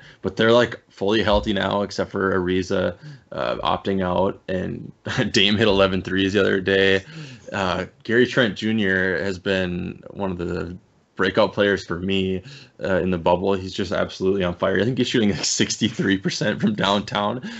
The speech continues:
and, and he just, like, I've watched a little bit of them just 'cause I've been, like I said, keying in on the kind of the West playoff race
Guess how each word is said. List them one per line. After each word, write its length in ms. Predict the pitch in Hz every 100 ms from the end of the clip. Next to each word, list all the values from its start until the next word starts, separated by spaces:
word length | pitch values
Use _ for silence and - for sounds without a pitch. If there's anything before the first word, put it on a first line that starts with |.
| 180 -
and, 440 | 104 92 87 50 - _ _
and 100 | 104
he 100 | 110
just, 220 | 135 143
like, 400 | 127 98 90 - _ _ _
I've 160 | - 107
watched 260 | 107 107 104
a 20 |
little 180 | 98 92
bit 220 | 92 - -
of 140 | 95
them 260 | 92 95 95
just 160 | 95
'cause 180 | - 92
I've 140 | 90 92
been, 300 | 95 90 - - -
like 180 | - -
I 40 |
said, 260 | 87 92 90
keying 300 | - 101 92
in 160 | 92 90
on 180 | 90
the 80 | 90
kind 160 | - 95
of 60 |
the 80 | 90
West 320 | 90 92 -
playoff 340 | - 92 92 -
race 460 | 101 98 98 -